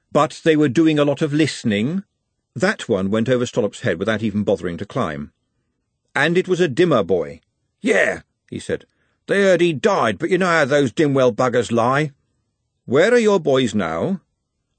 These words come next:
For a moment, the old man's eyes blazed. "They're stopping indoors or I'll thrash 'em.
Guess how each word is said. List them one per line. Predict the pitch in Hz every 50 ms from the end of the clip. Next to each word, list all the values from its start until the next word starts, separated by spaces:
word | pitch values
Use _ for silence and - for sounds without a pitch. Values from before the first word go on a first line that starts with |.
| _ _
For | _ - 131 123
a | 135
moment, | 170 185 147 104 80 90 - - -
the | - 117
old | 117 123 123 107 98
man's | 120 110 104 98 98 98 98 98 - - -
eyes | 139 110 92 87 82 85 87 92 85 - - -
blazed. | 107 117 113 101 82 73 80 85 85 - - _ _ _ _ _ _ _ _
"They're | - 135 147 139
stopping | - - - - - 262 247 - 240 240
indoors | 240 208 190 180 143 139 147 123 104 120 143 117 180
or | 165 160
I'll | 175 180 160
thrash | - - - 202 214 214 - - -
'em. | 160 120 98 78 -